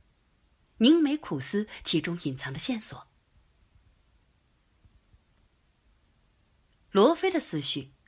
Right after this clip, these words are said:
却已经跳了出来，正好张宇此时也完成了最初的勘验，他便问了一句：“怎么样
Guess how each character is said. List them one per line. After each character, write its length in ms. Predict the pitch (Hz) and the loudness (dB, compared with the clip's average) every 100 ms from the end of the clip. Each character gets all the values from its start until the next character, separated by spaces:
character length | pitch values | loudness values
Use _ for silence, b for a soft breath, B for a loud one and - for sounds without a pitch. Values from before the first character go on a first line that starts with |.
| b | b
却 180 | - 247 | 0 0
已 120 | 165 | 0
经 140 | 135 143 | -4 -6
跳 220 | - 226 | -4 -4
了 80 | 139 | -4
出 180 | - - | -8 -10
来， 180 | - _ _ _ _ _ _ _ _ _ _ _ _ _ _ _ _ _ - | -14 _ _ _ _ _ _ _ _ _ _ _ _ _ _ _ _ _ 2
正 180 | 370 339 | 4 4
好 160 | 208 | 2
张 220 | 180 311 | 0 0
宇 100 | 302 | 0
此 160 | 226 - | -4 -2
时 320 | 131 147 139 B B | -2 -2 -6 B B
也 120 | 196 | 4
完 220 | 170 160 220 | 4 4 0
成 160 | 190 | -2
了 80 | 185 | -2
最 160 | 202 180 | -2 -4
初 160 | 180 | -4
的 80 | 135 | -6
勘 260 | - 202 214 | -4 -4 -6
验， 160 | 190 _ _ _ _ _ _ _ _ _ _ | -10 _ _ _ _ _ _ _ _ _ _
他 120 | 214 | 0
便 160 | 185 175 | 0 0
问 160 | 233 202 | -2 -4
了 80 | |
一 80 | 139 | -6
句 260 | 131 131 - _ _ _ _ _ _ _ _ _ _ _ _ _ _ _ _ _ _ _ _ _ - | -8 -10 -10 _ _ _ _ _ _ _ _ _ _ _ _ _ _ _ _ _ _ _ _ _ -8
：“怎 120 | 156 | -2
么 80 | 147 | 0
样 260 | 156 - | -2 -4